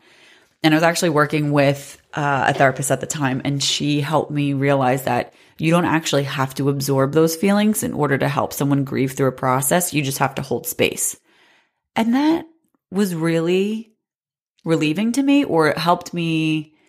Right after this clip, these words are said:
better understand what going through grief is like. So if you find yourself, especially empaths, if you're someone that absorbs a lot of energy, if you feel very intuitive, you sometimes can accidentally take on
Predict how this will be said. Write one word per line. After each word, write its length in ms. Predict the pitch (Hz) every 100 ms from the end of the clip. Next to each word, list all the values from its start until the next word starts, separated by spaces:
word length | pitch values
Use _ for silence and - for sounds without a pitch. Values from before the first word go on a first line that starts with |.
| _ _ _
better 1040 | 151 139 156 147 156 156 156 156 147 - -
understand 1200 | 160 156 151 - - 147 147 151 151 156 160 165
what 360 | 170 151 151 147
going 200 | 147 147
through 140 | 147
grief 380 | 139 135 143 147
is 160 | 180 208
like. 480 | 208 233 240 - _ _ _ _ _ _
So 320 | - 180 175
if 220 | - 180
you 280 | 185 214 262
find 300 | 247 214 196
yourself, 340 | 180 165 156 -
especially 560 | - - 196 208 214
empaths, 720 | - 151 151 147 147 - - - _
if 160 | - 160
you're 100 | 156
someone 320 | 165 156 156
that 180 | 147 139
absorbs 400 | 143 135 139 135
a 60 | 139
lot 160 | 131
of 80 | 147
energy, 600 | 214 208 214 214 208 - _ _ _
if 180 | 160 -
you 80 | 156
feel 180 | 151 143
very 260 | 143 139
intuitive, 760 | 139 139 220 196 185 180 175 - _ _ _ _ _ _
you 440 | 180 170 214 226 226
sometimes 640 | - - 175 185 170 160 -
can 160 | 160 131
accidentally 580 | 151 - 147 139 147
take 360 | 139 - 151 147
on 540 | 135 143 143 147 147